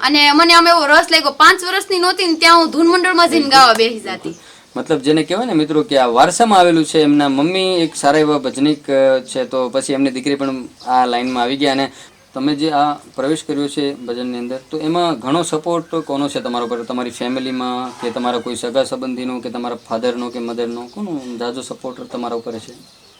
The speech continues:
Speaker 1: જો કે મારા મમ્મીનો જ, બધાયથી વધુ મારા મમ્મી પપ્પા અને મારા ગુરુ મહારાજ જે અખેગઢથી છે, રામભાઈ આહિર.
Speaker 2: રામભાઈ આહિર,
Speaker 1: હા.
Speaker 2: જે તમારા ગુરુ છે, એમને આ, અને હાલ માનો કે તમારે કાંઈ, માનો આજ પ્રોગ્રામ છે તમારો બહાર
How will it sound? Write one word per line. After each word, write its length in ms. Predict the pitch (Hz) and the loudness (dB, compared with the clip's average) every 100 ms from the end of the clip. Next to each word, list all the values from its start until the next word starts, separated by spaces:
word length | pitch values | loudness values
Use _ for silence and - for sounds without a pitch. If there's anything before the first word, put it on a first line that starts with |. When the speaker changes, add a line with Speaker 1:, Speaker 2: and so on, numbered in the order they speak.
| - | -14
Speaker 1:
જો 100 | 247 | -10
કે 140 | 254 | -8
મારા 220 | 240 254 | -4 -2
મમ્મીનો 400 | 233 254 269 247 | -4 -6 -8 -8
જ, 40 | 220 - - | -10 -14 -6
બધાયથી 440 | 269 262 311 277 | -4 -2 -2 -2
વધુ 220 | 262 269 277 | -4 -4 -2
મારા 220 | 262 254 | -2 -2
મમ્મી 240 | 254 269 | -4 -8
પપ્પા 300 | 247 233 - | -8 -10 -10
અને 420 | 196 - - 220 | -12 -14 -12 -8
મારા 220 | 220 220 214 | -6 -6 -6
ગુરુ 260 | 240 254 | -6 -6
મહારાજ 260 | 233 214 202 | -8 -8 -10
જે 440 | - 233 214 208 202 | -6 -4 -4 -4 -8
અખેગઢથી 560 | - 262 254 247 226 233 | -12 -8 -6 -6 -6 -8
છે, 200 | 226 220 | -6 -4
રામભાઈ 300 | 220 233 226 | -4 -4 -4
આહિર. 340 | 208 208 208 190 - - 110 | -6 -8 -12 -18 -20 -14 -6
Speaker 2:
રામભાઈ 340 | 107 107 101 | -2 -2 -2
આહિર, 280 | 104 120 180 214 - | -2 -4 -6 -8 -8
Speaker 1:
હા. 180 | 226 202 | -6 -4
Speaker 2:
જે 80 | 120 | -4
તમારા 200 | 117 113 | -2 -4
ગુરુ 240 | 123 143 | -4 -6
છે, 120 | 139 | -4
એમને 320 | 127 139 139 | -2 0 0
આ, 160 | 131 123 | -2 -4
અને 580 | 120 - - 117 117 113 | -6 -14 -14 -10 -6 -6
હાલ 400 | 107 131 147 156 - | -2 2 2 2 -4
માનો 320 | 135 139 160 | -6 -2 -2
કે 120 | 165 156 | -2 -2
તમારે 300 | 147 147 143 | -2 -2 -2
કાંઈ, 200 | 151 147 | -4 -2
માનો 260 | 143 147 | 0 0
આજ 100 | 139 | 0
પ્રોગ્રામ 400 | 139 139 139 147 | -2 -4 -2 -2
છે 120 | 151 | -2
તમારો 300 | 143 113 107 | -4 -2 -2
બહાર 240 | 110 113 | 0 0